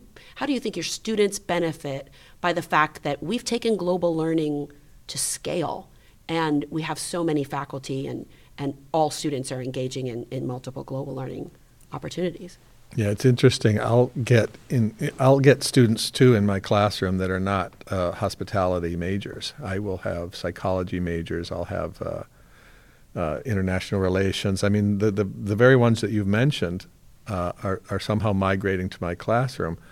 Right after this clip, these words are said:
Speaker 2: And in some cases, it's because they needed a global learning, uh, credit on their record for, for grad. They need, they had one, they needed one more, for example. Or in other cases, as they were just sort of looking through the, the, the various options,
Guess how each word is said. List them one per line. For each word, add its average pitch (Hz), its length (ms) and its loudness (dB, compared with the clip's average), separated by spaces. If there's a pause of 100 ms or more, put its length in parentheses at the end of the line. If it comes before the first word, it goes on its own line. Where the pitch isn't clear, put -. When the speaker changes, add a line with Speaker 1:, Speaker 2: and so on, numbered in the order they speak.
(420)
Speaker 2:
And 113 280 4 (360)
in 120 140 6
some 147 240 6
cases, 107 640 4
it's 117 180 -2
because 110 440 2
they 107 120 4
needed 101 340 2
a 95 40 -2
global 92 380 -2
learning, 85 480 -6 (580)
uh, 87 240 -2 (240)
credit 107 360 2
on 98 180 -2
their 90 200 -2
record 98 420 -2
for, 85 340 -4
for - 160 -8
grad. 90 280 -2
They 98 100 -4
need, 92 140 0
they 98 140 -6
had 101 180 0
one, 92 240 0
they 95 120 2
needed 95 180 0
one 90 220 -2
more, 87 280 -2
for 95 160 -4
example. 92 540 -4 (580)
Or 120 100 6
in 120 80 6
other 151 200 8
cases, 110 640 2
as 110 220 0
they 110 160 4
were 107 140 4
just 107 220 0
sort 110 180 2
of 95 100 0
looking 104 380 0
through 104 480 0
the, 92 260 -2
the, 95 140 -4
the 101 140 -6
various 95 400 -2
options, 104 600 -2